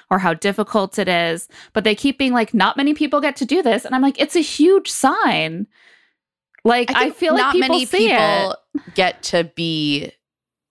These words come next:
Speaker 2: like, right up underneath it.
Speaker 1: But that doesn't
Speaker 2: Where the
Speaker 1: even look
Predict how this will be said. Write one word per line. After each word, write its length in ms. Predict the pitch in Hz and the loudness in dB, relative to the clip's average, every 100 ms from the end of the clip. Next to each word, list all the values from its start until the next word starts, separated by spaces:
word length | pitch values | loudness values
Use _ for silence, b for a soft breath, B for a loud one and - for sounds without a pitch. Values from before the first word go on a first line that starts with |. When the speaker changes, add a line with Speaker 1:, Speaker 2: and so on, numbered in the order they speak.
| _ _ _ | _ _ _
Speaker 2:
like, 180 | 160 160 - | -2 -2 -4
right 380 | 160 160 156 151 | -4 0 0 -2
up 240 | 147 - _ | -4 -8 _
underneath 680 | 156 156 151 147 139 131 143 | -4 -2 -2 -2 -2 -6 -4
it. 480 | 214 294 - - - _ _ | -2 -2 -6 -12 -12 _ _
Speaker 1:
But 120 | 269 | 0
that 180 | 330 403 | 0 0
doesn't 160 | 415 285 | -2 0
Speaker 2:
Where 140 | 392 | 0
the 60 | 392 | 2
Speaker 1:
even 240 | 415 302 | 0 0
look 360 | 220 247 - - | 0 -2 -4 -20